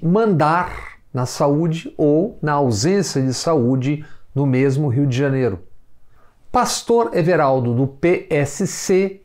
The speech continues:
padrinho político de Witzel, o governador do Rio, há pouco afastado. Pastor Everaldo, dizendo-se ungido pelo divino,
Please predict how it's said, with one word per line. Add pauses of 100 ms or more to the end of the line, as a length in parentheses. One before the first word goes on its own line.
padrinho
político
de
Witzel,
o
governador
do
Rio, (760)
há
pouco
afastado. (760)
Pastor
Everaldo,
dizendo-se (100)
ungido
pelo
divino,